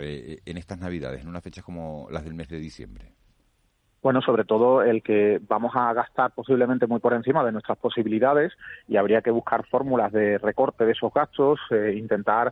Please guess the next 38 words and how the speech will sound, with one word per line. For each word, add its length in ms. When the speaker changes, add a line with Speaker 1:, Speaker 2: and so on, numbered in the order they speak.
Speaker 2:
medir 320
un 140
poco 480
cuántas 340
veces 260
celebramos 480
la 120
Navidad, 400
porque 180
hay 60
gente 240
que 80
lo 100
hace, 260
pues, 140
por 120
encima 220
de 60
sus 160
posibilidades 680
y 60
se 100
endeuda 400
más 140
de 100
la 120
cuenta, 400
pide 420
créditos 500
para 220
poder 280
costear 560
las 280
cenas 360
de 400
Nochebuena, 600
Nochevieja, 760
etcétera. 480